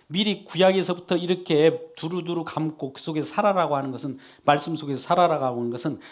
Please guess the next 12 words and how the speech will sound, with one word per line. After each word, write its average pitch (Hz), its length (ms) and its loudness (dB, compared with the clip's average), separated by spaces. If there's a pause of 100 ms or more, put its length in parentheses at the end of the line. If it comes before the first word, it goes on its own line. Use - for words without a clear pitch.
(160)
말씀 156 400 2
속에서 175 320 -6
산다는 190 300 0
건 139 160 -2
말씀이 131 420 -2
이렇게 120 300 -8
점점점 107 480 -12
이루어지면서 113 960 -8 (320)
이렇게 127 640 -2
예수님의 123 500 -2
공로를 110 380 -12
드러내고 104 600 -8